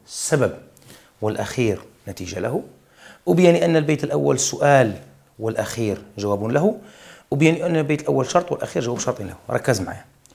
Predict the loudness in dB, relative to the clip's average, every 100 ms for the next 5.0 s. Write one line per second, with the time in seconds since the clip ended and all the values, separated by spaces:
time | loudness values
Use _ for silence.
0 | _ _ _ -6 2 2 2 -2 -4 -10
1 | -18 -4 -4 0 2 2 0 -2 -4 0
2 | 0 -2 -2 0 0 0 0 0 -2 -2
3 | -2 -4 -6 -2 2 4 2 2 0 0
4 | 0 -2 -4 -4 0 2 0 -2 -10